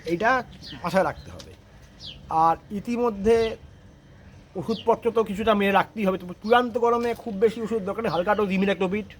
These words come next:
বা কাকা একটু মেরে রাখলেই হলো অল্প অল্প করে, ঠিক আছে? এত তীব্র গরমে খুব একটা কিছু আসে না, মাকড়ের সময় আসে, অন্য, অন্য কোনো পোকা আসে না এই সময়টাতে, ঠিক আছে?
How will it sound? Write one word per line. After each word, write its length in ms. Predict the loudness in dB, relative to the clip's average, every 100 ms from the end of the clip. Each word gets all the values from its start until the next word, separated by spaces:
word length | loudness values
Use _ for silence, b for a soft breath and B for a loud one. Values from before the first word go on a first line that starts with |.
| -18 -12
বা 80 |
কাকা 400 | -2 0 2 -2 -2
একটু 120 | -8
মেরে 160 | -4 -2
রাখলেই 240 | -2 -2
হলো 160 | -2 0
অল্প 120 | 0
অল্প 180 | -2 -2
করে, 200 | -2 -2 -6 -16 -8
ঠিক 120 | 0
আছে? 140 | 2 4
এত 160 | 2 2 -2 -8 -18 -6
তীব্র 240 | 2 2
গরমে 240 | 2 -2
খুব 100 | -2
একটা 60 | -4
কিছু 120 | 0
আসে 200 | -2 -2
না, 120 | -8 -14 _ B B B B B -2
মাকড়ের 300 | 2 2 2
সময় 320 | 0 0 0
আসে, 120 | 0 -2
অন্য, 160 | -2
অন্য 220 | -2 -2
কোনো 160 | -2 -2
পোকা 200 | -2 0
আসে 200 | -2 -2
না 100 | -10
এই 60 | -14
সময়টাতে, 440 | -18 -20 -18 -10
ঠিক 140 | -4
আছে? 220 | -4 -4